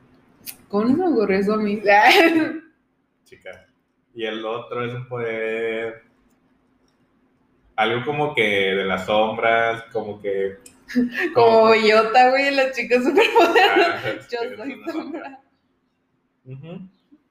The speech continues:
Speaker 2: Algo así también, de que poderme ocultar entre, en las sombras y que nadie se dé cuenta y tras, culero.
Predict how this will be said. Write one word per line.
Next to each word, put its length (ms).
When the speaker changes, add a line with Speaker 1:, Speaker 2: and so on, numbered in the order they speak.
Speaker 2:
Algo 240
así 180
también, 300
de 140
que 100
poderme 400
ocultar 440
entre, 320
en 100
las 140
sombras 840
y 60
que 100
nadie 240
se 80
dé 160
cuenta 500
y 100
tras, 320
culero. 280